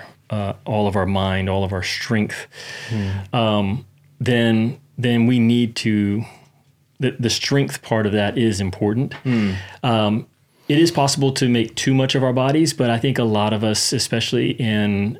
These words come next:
Speaker 1: in our culture and our society, again, we've sort of disconnected our physical bodies from the idea of discipleship.
Speaker 2: Hmm.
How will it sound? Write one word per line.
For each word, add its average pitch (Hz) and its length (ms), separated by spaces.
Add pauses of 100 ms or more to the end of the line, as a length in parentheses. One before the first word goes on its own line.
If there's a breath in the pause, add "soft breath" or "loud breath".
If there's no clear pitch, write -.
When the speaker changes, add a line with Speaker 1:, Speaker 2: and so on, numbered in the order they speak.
(100)
Speaker 1:
in 104 180
our 107 240
culture 110 380
and 101 100
our 95 100
society, 107 720 (720 loud breath)
again, 117 280
we've 113 120
sort 123 200
of 98 160
disconnected 120 1040
our 107 180
physical 110 480
bodies 98 460
from 101 680 (260)
the 113 200
idea 98 420
of 95 240
discipleship. - 760 (320 loud breath)
Speaker 2:
Hmm. 104 220